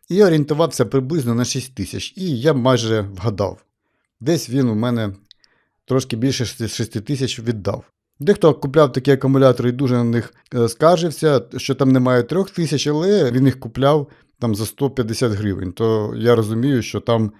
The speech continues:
ніякого чуда не буде. Так що коротко, сім тисяч нема, але все-таки шість двісті показало. Якщо буде більше навантаження, ну, будемо орієнтуватися на шість тисяч. Шість тисяч — це непогано. І в мене таких чотири штуки, я зроблю з них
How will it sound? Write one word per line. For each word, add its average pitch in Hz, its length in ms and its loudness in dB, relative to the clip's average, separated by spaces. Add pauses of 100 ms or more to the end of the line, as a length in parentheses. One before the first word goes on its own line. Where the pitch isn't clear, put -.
(160)
ніякого 123 680 4
чуда 135 360 0
не 127 120 4
буде. 104 500 -6
Так 160 140 -2
що 185 140 -2
коротко, 98 800 4
сім 175 360 0
тисяч 185 440 0
нема, 208 400 2
але 165 200 2
все-таки 131 420 -4
шість 127 240 -4
двісті 135 300 -4
показало. 98 680 -4 (260)
Якщо 151 260 0
буде 147 220 2
більше 202 300 -2
навантаження, 147 640 2
ну, 127 380 0 (160)
будемо 151 300 4
орієнтуватися 123 640 2
на 117 140 0
шість - 300 -10
тисяч. 98 400 -12 (420)
Шість 220 240 -2
тисяч — 190 300 0
це 180 140 6
непогано. 180 720 2 (460)
І 131 100 -4
в 131 60 0
мене 143 240 2
таких 127 280 -6
чотири 156 340 -4
штуки, 214 300 -6
я 143 60 4
зроблю 127 360 0
з 110 40 0
них 117 280 -2